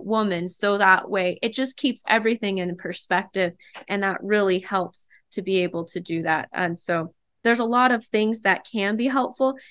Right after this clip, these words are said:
If you have to meet in person, there's things like, you know, having a video camera in the office,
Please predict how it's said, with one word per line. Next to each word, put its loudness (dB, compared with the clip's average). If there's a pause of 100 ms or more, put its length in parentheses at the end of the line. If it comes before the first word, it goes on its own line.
(140)
If 2
you 2
have 2
to -6
meet -2 (340)
in 0
person, -2 (360)
there's 0
things -2
like, 0
you -2
know, -2
having 0
a 0
video 2
camera -6
in -4
the -6
office, -4